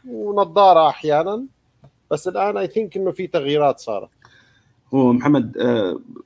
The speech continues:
Speaker 2: من أيام زمان إحنا كل مريض بيدخل على العيادة، إحنا ما بنحكيها للمرضى عشان يعني مش، مش حلوة هاي الشغلة ولا نايس، لكن كل مريض بيدخل على العيادة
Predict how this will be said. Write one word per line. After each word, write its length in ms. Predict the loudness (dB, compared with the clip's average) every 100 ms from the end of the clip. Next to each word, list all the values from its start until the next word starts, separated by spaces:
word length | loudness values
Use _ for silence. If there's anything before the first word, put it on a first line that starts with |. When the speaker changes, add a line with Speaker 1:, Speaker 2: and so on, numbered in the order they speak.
| -12
Speaker 2:
من 260 | -4 -2
أيام 300 | 2 4 6
زمان 300 | 6 4 4
إحنا 220 | 0 -8 -6
كل 180 | 0
مريض 280 | 2 4 2
بيدخل 340 | 0 -4 -2 -2
على 80 | -2
العيادة، 420 | -2 -2 -2 -8 -12 _ _ _ _ _ _ -8
إحنا 160 | 0
ما 120 | 2
بنحكيها 320 | 2 2 -2 -4
للمرضى 540 | -4 -6 -8 -12 -14 -14
عشان 260 | -6 -4
يعني 280 | -2 -4 -6 -8
مش، 540 | -10 -10 -10 -10 -6
مش 240 | -4 -4 0
حلوة 300 | 2 2 0
هاي 60 |
الشغلة 340 | -6 -6 -4 0
ولا 200 | 4 4
نايس، 420 | 4 2 -2 -12 _ _ _ _ _
لكن 220 | -4 -2
كل 120 | 2
مريض 260 | 4 4 4
بيدخل 260 | 2 0 0
على 120 | 0
العيادة 400 | -2 -2 -4